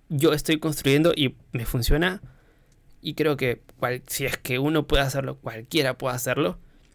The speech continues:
siempre y cuando, eh, haya una disciplina de por medio, que es lo más complicado de construir.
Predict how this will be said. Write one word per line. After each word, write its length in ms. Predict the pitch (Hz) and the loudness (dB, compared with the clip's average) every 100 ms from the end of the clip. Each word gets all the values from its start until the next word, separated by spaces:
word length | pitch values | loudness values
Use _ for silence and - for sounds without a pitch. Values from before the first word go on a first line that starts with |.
| _ _ | _ _
siempre 300 | - 147 139 | -2 2 4
y 20 | 135 | 6
cuando, 440 | 135 135 147 - | 6 8 6 4
eh, 280 | 131 131 131 | 0 -6 -4
haya 300 | 131 127 127 | 0 2 4
una 160 | 131 131 | 4 2
disciplina 540 | 131 - 131 123 127 | 0 -2 -4 -2 0
de 100 | 127 | 2
por 140 | 123 120 | 2 2
medio, 240 | 123 127 | 0 -2
que 140 | 120 | -4
es 240 | 113 - - _ | -8 -10 -18 _
lo 160 | 123 123 | -2 0
más 200 | 120 117 | 2 0
complicado 440 | 139 135 127 120 123 | -4 -4 -2 0 0
de 80 | |
construir. 540 | 120 - - - 120 | -2 -6 -6 -6 -10